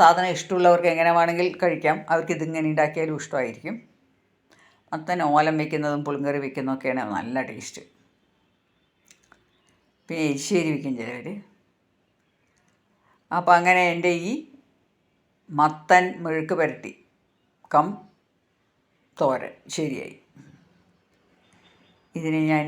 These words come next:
ഇനി ഒരു പാത്രത്തിലാക്കട്ടെ. അപ്പോൾ ഫ്രണ്ട്സ്, നിങ്ങൾ എൻ്റെ ഈ രണ്ട് മെഴുക്ക് പുരട്ടിയും കണ്ടു എന്ന് വിചാരിക്കുന്നു. എല്ലാവർക്കും ഇഷ്ടപ്പെടുകയാണെങ്കിൽ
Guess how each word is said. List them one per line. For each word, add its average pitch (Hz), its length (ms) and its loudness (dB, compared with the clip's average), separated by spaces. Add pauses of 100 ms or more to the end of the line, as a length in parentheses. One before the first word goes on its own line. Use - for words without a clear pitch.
ഇനി 151 240 -8
ഒരു 139 160 -8
പാത്രത്തിലാക്കട്ടെ. 139 800 0 (180)
അപ്പോൾ 151 240 -10
ഫ്രണ്ട്സ്, 160 480 -4 (800)
നിങ്ങൾ 180 300 -4
എൻ്റെ 147 180 0 (100)
ഈ 151 40 -6 (140)
രണ്ട് 175 480 0 (200)
മെഴുക്ക് 156 320 -4
പുരട്ടിയും 151 380 -4
കണ്ടു 139 260 -2
എന്ന് 135 160 -2
വിചാരിക്കുന്നു. 131 460 0 (1080)
എല്ലാവർക്കും 139 500 0
ഇഷ്ടപ്പെടുകയാണെങ്കിൽ 135 880 -2